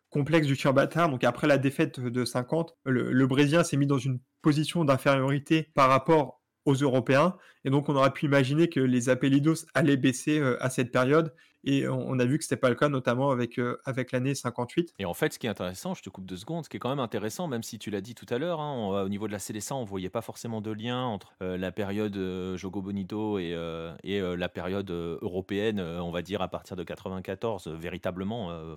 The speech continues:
Speaker 2: allez, quatre-vingt-dix, quatre-vingt-quatorze. Pour le coup, quand même, on s'aperçoit, tu parlais de l'âge d'or de l'utilisation des appellidos, ça correspond quand même à une période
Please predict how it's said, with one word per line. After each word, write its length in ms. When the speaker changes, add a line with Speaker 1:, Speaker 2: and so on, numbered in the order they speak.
Speaker 2:
allez, 180
quatre-vingt-dix, 460
quatre-vingt-quatorze. 640
Pour 100
le 80
coup, 180
quand 160
même, 400
on 120
s'aperçoit, 500
tu 160
parlais 320
de 120
l'âge 380
d'or 420
de 120
l'utilisation 600
des 160
appellidos, 580
ça 220
correspond 500
quand 160
même 280
à 120
une 140
période 480